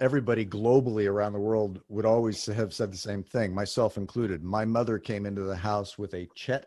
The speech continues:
Atkins album, and the very first Chet Atkins album that she got me was Chet Atkins' Picks on the Beatles, and that was it,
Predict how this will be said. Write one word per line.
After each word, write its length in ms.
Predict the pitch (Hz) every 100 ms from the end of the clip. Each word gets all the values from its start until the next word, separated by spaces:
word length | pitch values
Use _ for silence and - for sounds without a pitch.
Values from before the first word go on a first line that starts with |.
| -
Atkins 680 | 101 113 - - 101 87
album, 440 | 95 92 87 87 92
and 100 | 87
the 60 |
very 240 | 87 101 113
first 260 | 117 104
Chet 260 | - 110 -
Atkins 480 | 101 98 - 98 92
album 360 | 95 95 92
that 120 | 92 95
she 140 | 98
got 340 | 92 120 139
me 300 | 104 87 85 98
was 680 | 101 90 92 92 87 - -
Chet 240 | - 117 104
Atkins' 480 | 104 104 107 98
Picks 340 | - 110 101 -
on 160 | 98
the 80 | 95
Beatles, 560 | 87 127 127 82 76 - -
and 240 | 98 98
that 160 | 104 131
was 260 | 98 80
it, 220 | 113 98